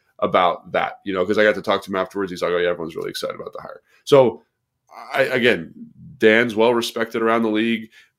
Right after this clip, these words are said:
People have a lot of, uh, like, th-, this, this fe-, again, there was not, as long as you think about it as not like a one horse deal,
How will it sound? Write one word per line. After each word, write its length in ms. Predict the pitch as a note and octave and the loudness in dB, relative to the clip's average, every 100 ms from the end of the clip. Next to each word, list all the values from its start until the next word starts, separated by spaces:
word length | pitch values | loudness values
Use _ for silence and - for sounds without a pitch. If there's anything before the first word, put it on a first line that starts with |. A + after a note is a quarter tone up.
| _ | _
People 260 | A2 A2 A2+ | -6 -2 0
have 140 | A2+ | 2
a 40 | |
lot 240 | G#2+ G#2 A2 | 4 4 4
of, 120 | G#2+ | 2
uh, 140 | G#2+ A2 - - - | -2 -14 -20 -20 -8
like, 240 | G#2+ A2+ | -6 -6
th-, 240 | A2+ - A2+ | -8 -10 -10
this, 200 | B2+ A#2+ | -8 -8
this 240 | B2 C3+ | -4 -4
fe-, 320 | - - C#3+ D3 | -4 -6 -6 -2
again, 340 | A#2 A2 - _ - | -2 -2 -4 _ -4
there 100 | G#2+ | -2
was 120 | G#2+ | 0
not, 260 | B2+ A#2+ - - _ _ | 0 0 -6 -20 _ _
as 100 | G#2+ | -2
long 160 | B2 E3 | 2 2
as 100 | D#3+ | 0
you 80 | E3 | -2
think 240 | - C3 | -4 -2
about 240 | C3 A#2+ | 0 0
it 120 | A2 G#2+ | 0 -2
as 160 | G2 | -4
not 200 | G#2 G2+ | -2 -2
like 120 | G#2+ | -4
a 80 | G2+ | -4
one 320 | D#2+ F2+ G2+ | -4 -2 -2
horse 400 | G2+ G2 G2+ G2 | -2 -2 -4 -4
deal, 500 | G2 F#2+ G2 A#2 C3 | -6 -2 0 0 -4